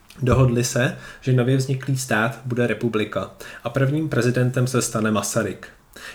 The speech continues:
Prvním předsedou vlády se stane Kramář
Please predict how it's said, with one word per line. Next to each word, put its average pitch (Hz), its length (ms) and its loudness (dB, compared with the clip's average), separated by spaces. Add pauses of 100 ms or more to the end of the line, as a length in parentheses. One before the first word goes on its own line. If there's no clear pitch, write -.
Prvním 139 380 4
předsedou 139 500 2
vlády 113 540 0 (160)
se 123 160 -2
stane 123 500 2
Kramář 107 640 -2